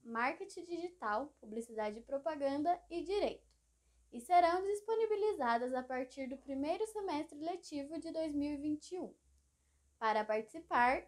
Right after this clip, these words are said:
um dos requisitos é ter proficiência em inglês. Também nesta semana, a Unibrasil lançou o projeto Psicologia para Todos. Através do projeto, psicólogos formados pela instituição e com o C R P ativo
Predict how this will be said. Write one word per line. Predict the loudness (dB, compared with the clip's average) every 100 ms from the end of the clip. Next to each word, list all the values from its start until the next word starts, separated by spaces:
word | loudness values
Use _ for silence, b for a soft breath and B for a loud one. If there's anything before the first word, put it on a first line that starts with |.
| -6
um | -2
dos | 0 2
requisitos | 0 -2 -2 0 -2 -4 -2
é | -2
ter | 0 0 -2 2
proficiência | 6 6 4 -2 0 2 2 0
em | -2 2 0
inglês. | 2 -2 -4 -10 -18 _ -20 -20 -20 -20 -4
Também | -2 2 2
nesta | 2 0 -2
semana, | 2 2 4 4 2
a | 0
Unibrasil | 0 2 0 2
lançou | 2 2 2 0
o | 0
projeto | 0 2 4 2 0
Psicologia | -12 -14 -10 0 2 2 2 -2
para | 2 4 4
Todos. | 2 -2 -4 -6 -18 -20 _ _ _ -18 -8
Através | -4 4 6 6 6
do | 2
projeto, | 4 4 6 8 8 6 -10
psicólogos | -10 -12 -6 2 4 4 2 -6
formados | 0 2 4 4 2 -4
pela | -2 0 0
instituição | -4 -12 -8 -8 -4 -2 0 -2 -6
e | -10
com | -6 -4
o |
C | -2
R | 0 0 -2
P | -2
ativo | 0 -2 -8 -12 -10 -10 -12